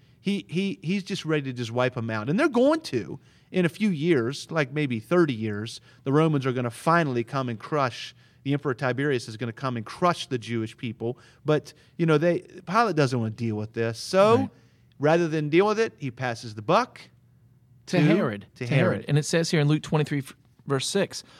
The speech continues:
Speaker 2: "On hearing this, Pilate asked if the man was Galilean. When he learned that Jesus was <laughs> under Herod's jurisdiction, he sent him to Herod." So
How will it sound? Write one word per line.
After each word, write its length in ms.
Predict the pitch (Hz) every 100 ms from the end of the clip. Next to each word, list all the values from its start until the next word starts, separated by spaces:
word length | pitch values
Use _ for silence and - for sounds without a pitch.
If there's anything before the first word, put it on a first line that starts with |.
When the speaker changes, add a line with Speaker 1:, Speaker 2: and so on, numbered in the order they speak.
| -
Speaker 2:
"On 140 | - 147
hearing 260 | 151 156
this, 200 | 175 175
Pilate 400 | - - 214 202 -
asked 280 | 120 135
if 40 | 131
the 60 | 127
man 160 | 131
was 120 | 131
Galilean. 580 | 120 131 123 135 185 107 - - - -
When 100 | 131
he 80 |
learned 420 | 135 139 160 156 -
that 140 | 143 123
Jesus 340 | 127 147 139
was 160 | 139 123
<laughs> 40 |
under 180 | 180 143
Herod's 420 | - 220 254 175
jurisdiction, 640 | 127 143 131 - - 139 139 - _ _
he 240 | - 147
sent 220 | 165 147
him 80 | 151
to 80 | 151
Herod." 320 | 151 214 151 - - _
So 340 | - 196 170